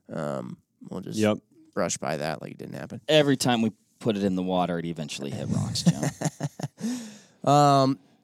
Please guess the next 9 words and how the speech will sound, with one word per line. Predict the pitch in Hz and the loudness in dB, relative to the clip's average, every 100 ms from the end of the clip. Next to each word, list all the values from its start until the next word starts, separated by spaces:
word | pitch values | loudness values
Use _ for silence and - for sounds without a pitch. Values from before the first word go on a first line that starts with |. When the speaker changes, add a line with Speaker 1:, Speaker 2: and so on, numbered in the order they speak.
| 147 | 0
Speaker 1:
but | 156 | 4
yeah, | 185 208 | 4 4
as | 117 139 151 | 4 4 4
we | 165 | 6
Speaker 3:
Hashtag | 156 143 - - 131 117 | 6 6 2 0 0 2
need | 107 | 2
a | 104 | 2
new | 92 | -2
prop. | - 104 - - - | -4 -12 -6 -2 2